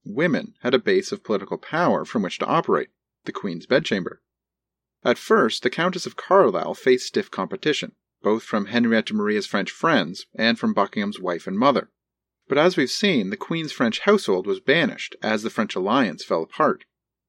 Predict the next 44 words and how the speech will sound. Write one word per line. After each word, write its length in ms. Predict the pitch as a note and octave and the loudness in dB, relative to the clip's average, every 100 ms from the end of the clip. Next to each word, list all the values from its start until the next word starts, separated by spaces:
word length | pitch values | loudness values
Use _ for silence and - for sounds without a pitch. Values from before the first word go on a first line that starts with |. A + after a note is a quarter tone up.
| _ _ _ - | _ _ _ -2
At 140 | A#2+ | -2
first, 460 | - - G#3 G#2+ - | 2 4 4 4 0
the 60 | - | -2
Countess 380 | E3+ G3+ A3 | 2 2 0
appeared 400 | G3 - C3+ B2+ A#2+ | -6 -4 2 2 2
to 100 | B2+ | 0
strike 280 | G#2+ G2+ | 2 0
an 60 | G#2+ | -2
alliance 460 | G#2 F#2 F#2+ F#2 - | -4 -2 -4 -6 -6
with 100 | F#2+ | -4
the 80 | |
Villiers 460 | G#2+ D#3 G3 A2+ F#2 | 2 6 6 6 0
women, 260 | F#2 D#2+ - _ _ - | -4 -6 -14 _ _ -4
and 200 | A2 G#2+ | -2 0
there 80 | |
were 80 | G#2+ | 0
even 260 | A2+ A2 G2+ | 2 0 0
rumors 420 | C#3 E3+ F2 F2+ | 2 2 0 -2
that 140 | F#2 | -4
she 120 | - G#2+ | -2 -4
had 80 | |
taken 300 | - G2 F#2+ | -2 -2 -4
Buckingham 480 | F#2 D3+ - E2+ - | -2 -2 -4 -12 -10
as 140 | - F#2 | -12 -6
a 60 | |
lover. 360 | F#2+ E3 A2+ - _ _ _ _ _ - - - - - | 2 2 2 -8 _ _ _ _ _ -20 -20 -20 -4 2
But 80 | |
when 160 | C3 C#3 | 4 4
Buckingham 380 | D3+ E3 G3+ F3 | 2 2 2 0
began 260 | C3 C#3 | 2 2
his 160 | C3+ A#2 | 2 2
war 180 | A#2 A#2 | 2 2
with 180 | G2+ - | 0 -2
France, 560 | - G3+ A#2+ - - _ - | 0 2 2 -4 -16 _ -6
Lucy 300 | A#2 D#3 D#3+ | -2 0 0
saw 260 | - G3 G2 | 4 4 4
another 280 | F3 F3 | 4 6
opportunity. 640 | G2+ - - F#2+ - - _ _ _ _ _ - - | 4 0 -8 -10 -12 -16 _ _ _ _ _ -20 -10
She 180 | - B2 | -8 -8
split 380 | - D#3 F#3+ | -4 4 4
with 140 | D3+ - | 4 0
the 100 | A#2+ | 4
Villiers 400 | B2+ A#2 G2 G2 | 4 4 0 2
women 380 | D#3+ D#3+ F2+ | 2 2 0